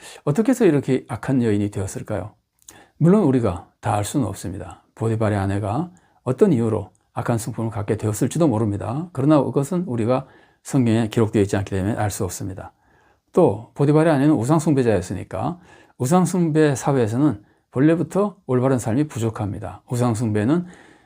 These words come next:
제사로 축복을 받으려고 그러지 뭐 자기가 섬기는 신의 뜻을 따르는 게 아니거든요. 그러니까 보디발의 아내는 그런 면에서도 우상숭배자로서 악한 모습이 있었을 수도 있습니다. 그러나 이건 우리가 잘 알 수는 없고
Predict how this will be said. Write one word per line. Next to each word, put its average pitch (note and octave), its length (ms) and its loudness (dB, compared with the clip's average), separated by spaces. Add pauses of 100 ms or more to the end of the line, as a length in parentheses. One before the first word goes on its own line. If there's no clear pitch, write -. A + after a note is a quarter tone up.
(200)
제사로 C#3 760 2
축복을 C3+ 300 -2
받으려고 G2+ 380 -2
그러지 G#2+ 420 -4 (640)
뭐 B2+ 220 2
자기가 B2 280 2
섬기는 F3 380 2
신의 E3+ 260 0
뜻을 A3+ 240 0
따르는 B2 280 2
게 D3+ 80 0
아니거든요. A2 640 -6 (260)
그러니까 C#3+ 340 0 (320)
보디발의 C3+ 440 2
아내는 A2+ 460 0 (100)
그런 G#3 240 4
면에서도 B2 640 0 (500)
우상숭배자로서 A#2+ 1080 2
악한 B2+ 240 -4
모습이 A#2 280 0
있었을 C3+ 320 0
수도 D3 220 0
있습니다. G2+ 500 -2 (560)
그러나 E3+ 320 4
이건 F3 200 4
우리가 C3+ 640 2
잘 D#3 240 2
알 A2+ 120 -4
수는 F#3 260 -2
없고 A2 580 -4